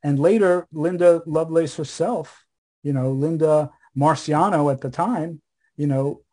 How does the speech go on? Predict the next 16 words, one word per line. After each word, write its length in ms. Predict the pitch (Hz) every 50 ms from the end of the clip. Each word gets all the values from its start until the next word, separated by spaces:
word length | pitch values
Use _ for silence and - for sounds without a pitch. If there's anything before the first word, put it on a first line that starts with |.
| _ _ _ _ -
herself 400 | 143 143 139 - 220 294 285 -
came 180 | - 170 170
out 120 | 165 165 165
and 100 | 151 -
said, 320 | - 170 165 160 151 - - _ _ _ _ 151
"The 100 | 156 143
feminists 580 | - - 208 247 285 277 233 180 139 - -
used 380 | 143 151 180 214 247 233 - 180
me 340 | 180 180 175 170 170 156 - _ _ _ _ _ 151
worse 400 | 135 135 160 175 180 - - -
than 180 | 175 175 180
the 80 | 170 139
people 380 | - - 175 - - 165 165
in 100 | 175 165
porn 400 | 139 - 190 214 277 311 320 277
did. 240 | 151 131 113 - -